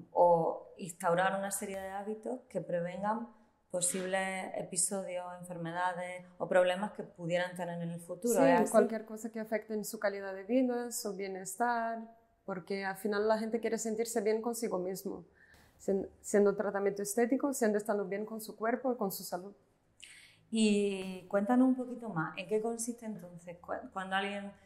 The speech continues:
Speaker 1: me pregunta, "¿Qué es la medicina del estilo de vida?", ¿yo qué les puedo contestar?
Speaker 2: Es una rama de la medicina más o menos nueva,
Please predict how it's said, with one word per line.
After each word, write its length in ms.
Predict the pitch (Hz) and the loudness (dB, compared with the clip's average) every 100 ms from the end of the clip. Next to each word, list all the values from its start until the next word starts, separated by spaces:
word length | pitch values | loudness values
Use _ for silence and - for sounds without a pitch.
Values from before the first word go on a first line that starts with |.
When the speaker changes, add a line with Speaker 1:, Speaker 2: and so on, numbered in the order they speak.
| _ - | _ 0
Speaker 1:
me 160 | 196 196 | 6 6
pregunta, 640 | 196 190 196 - 190 180 | 6 4 0 2 4 4
"¿Qué 120 | 220 | 4
es 80 | 294 | 4
la 80 | 302 | 4
medicina 480 | 269 240 254 233 220 | 2 0 -2 -4 -2
del 120 | 214 | -2
estilo 360 | 214 240 214 | -2 -4 -4
de 100 | 208 | -4
vida?", 260 | 180 170 165 | -2 0 0
¿yo 140 | 202 | 0
qué 100 | 214 | -2
les 100 | 202 | -2
puedo 300 | - - 180 | -4 -2 0
contestar? 540 | 180 175 170 170 160 165 - - - - _ _ - | -2 -6 -8 -10 -10 -10 -14 -20 -20 -20 _ _ -6
Speaker 2:
Es 160 | 220 | 0
una 180 | 240 277 | 4 4
rama 280 | 285 277 262 | 2 0 0
de 100 | 262 | 0
la 100 | 254 | -2
medicina 480 | 247 240 247 254 262 | -2 -2 -4 -4 -4
más 200 | 262 262 | -4 -4
o 60 | 226 | -2
menos 380 | 220 226 220 | -2 -4 -6
nueva, 420 | 226 233 269 262 | -4 0 0 -2